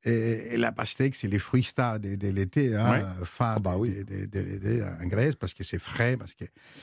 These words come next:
Speaker 1: Et nous, on l'accompagne en Grèce avec la feta, et à Chypre avec les halloumi.
Speaker 2: Ouais.
Speaker 1: Les halloumi, c'est un fromage de brebis et de chèvres aussi, euh, les pasteurisés.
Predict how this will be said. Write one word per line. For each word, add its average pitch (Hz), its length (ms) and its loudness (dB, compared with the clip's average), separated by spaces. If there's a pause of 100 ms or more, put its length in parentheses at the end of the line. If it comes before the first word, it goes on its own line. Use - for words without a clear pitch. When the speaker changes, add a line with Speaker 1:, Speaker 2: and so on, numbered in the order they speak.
(160)
Speaker 1:
Et 120 60 4
nous, 175 100 6
on 196 40 4
l'accompagne 156 640 2
en 127 80 4
Grèce 123 480 0 (300)
avec 139 280 0
la 117 120 -2
feta, 147 480 -2 (240)
et 135 80 4
à 107 100 0
Chypre - 420 -2 (200)
avec 135 260 4
les 139 120 6
halloumi. 127 460 8 (220)
Speaker 2:
Ouais. 123 340 2
Speaker 1:
Les 143 120 6
halloumi, 143 420 4
c'est 110 180 -2
un 107 60 2
fromage 113 360 2
de 110 100 2
brebis 104 360 4
et 101 40 4
de 95 120 2
chèvres 147 440 0
aussi, 127 420 2
euh, 95 500 -2
les 101 180 6
pasteurisés. 95 680 2